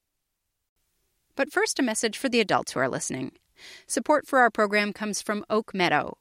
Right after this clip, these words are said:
providing secular, student-centered homeschooling curriculum and a teacher-supported distance learning school for K through twelve. Oak Meadow has encouraged kids to follow their curiosity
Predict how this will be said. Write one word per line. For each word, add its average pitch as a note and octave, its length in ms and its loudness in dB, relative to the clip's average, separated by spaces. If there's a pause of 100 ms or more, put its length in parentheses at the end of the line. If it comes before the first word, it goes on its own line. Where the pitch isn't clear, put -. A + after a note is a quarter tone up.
providing G3 480 0
secular, D4 560 -2
student-centered C4+ 960 -2
homeschooling C4 600 -2
curriculum G#3+ 680 -4
and G#3 160 -6
a G3+ 140 -6
teacher-supported F#3+ 960 -6
distance C#4 480 -4
learning E3 340 -2
school D3 520 -6
for - 160 -10
K C4 260 -6
through G#3+ 240 -8
twelve. - 560 -4 (580)
Oak D#4 200 2
Meadow C4 300 4
has A3+ 180 -4
encouraged A3+ 580 -4
kids G#3 280 -6
to F3+ 100 -6
follow G3 320 -2
their E3 160 -4
curiosity A3 760 -2